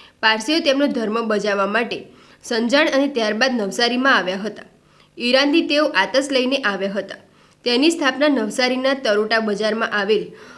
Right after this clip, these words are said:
અગિયારીમાં થઈ હતી. આ પવિત્ર સ્થાન વર્ષો પહેલા જર્જરિત હતું.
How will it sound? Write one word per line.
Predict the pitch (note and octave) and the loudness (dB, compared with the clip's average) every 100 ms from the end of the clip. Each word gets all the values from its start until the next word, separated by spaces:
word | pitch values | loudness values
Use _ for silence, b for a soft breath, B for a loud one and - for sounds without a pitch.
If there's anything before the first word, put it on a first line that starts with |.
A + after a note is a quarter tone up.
| B - | B -8
અગિયારીમાં | A#3 C4 D4+ D#4+ D#4+ | -2 2 4 4 2
થઈ | E4+ A3+ G3 | 0 -2 -2
હતી. | G3+ - - - _ _ b b - | -4 -10 -14 -20 _ _ b b -2
આ | C4 | 0
પવિત્ર | D4+ C#4+ D4 D4 D4+ | 2 2 2 2 0
સ્થાન | D4+ C#4+ D4+ | 0 2 2
વર્ષો | G3+ G3 C#4 | 0 0 -2
પહેલા | C#4 B3 C4 | -2 0 0
જર્જરિત | C#4 A#3 G3 G3 A3 A#3 | 0 -2 -4 -2 -2 -4
હતું. | G#3+ - | -6 -10